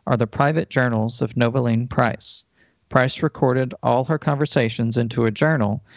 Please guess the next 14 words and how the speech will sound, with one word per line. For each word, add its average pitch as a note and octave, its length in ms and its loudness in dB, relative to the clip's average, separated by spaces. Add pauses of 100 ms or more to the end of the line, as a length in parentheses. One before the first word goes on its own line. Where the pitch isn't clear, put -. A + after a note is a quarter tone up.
(180)
preserving C3+ 500 2
an A#2 80 2
intimate C#3 440 0
record A2+ 420 0
of A2 100 -2
her A2 80 0
time G#2+ 360 0
with G#2+ 120 0
Howard. G#2+ 420 0 (680)
Fifty D#3+ 240 2
years D3+ 500 2
after B2+ 280 0
Howard's A#2+ 400 2
death, D3+ 400 0